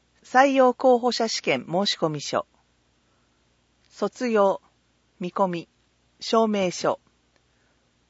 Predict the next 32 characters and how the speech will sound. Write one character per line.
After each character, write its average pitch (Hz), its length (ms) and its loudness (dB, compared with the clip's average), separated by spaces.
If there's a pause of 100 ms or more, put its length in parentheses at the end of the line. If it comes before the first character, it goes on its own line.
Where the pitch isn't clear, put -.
(140)
成 262 220 4
績 247 240 -2
証 214 320 -2
明 180 200 -4
書。 - 300 -6 (1080)
六 190 260 -2
十 254 220 -2
二 247 160 -2
円 151 320 -4
郵 226 240 -4
便 226 220 -2
は 208 100 -6
が 156 140 -2
き - 180 -20
一 147 220 -12
枚。 135 200 -8 (1040)
受 160 140 -8
験 214 240 -4
票 170 300 -4
用。 127 320 -6 (1500)
受 196 180 -2
験 269 280 2
案 240 160 2
内、 147 240 -6 (240)
採 254 280 -4
用 233 180 2
試 - 100 -8
験 220 240 -2
申 208 240 -2
込 190 180 -4
書 180 200 -2
は、 131 180 0